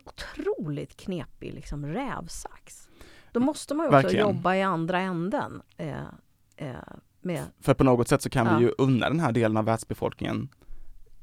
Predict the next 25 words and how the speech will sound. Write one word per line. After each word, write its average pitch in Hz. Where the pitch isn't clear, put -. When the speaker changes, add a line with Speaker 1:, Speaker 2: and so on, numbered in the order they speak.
Speaker 2:
ett -
drägligare 113
liv, -
så -
att 107
säga. 92
Speaker 1:
Ja, 226
och 220
du 208
Speaker 2:
Och -
Speaker 1:
och -
Speaker 2:
mer -
Speaker 1:
jag 226
Speaker 2:
därtill. -
Speaker 1:
snackar 185
ju 180
här 156
nu, 151
he-, 226
jag 196
känner 240
hela 208
tiden 170
hur 170
vi, 170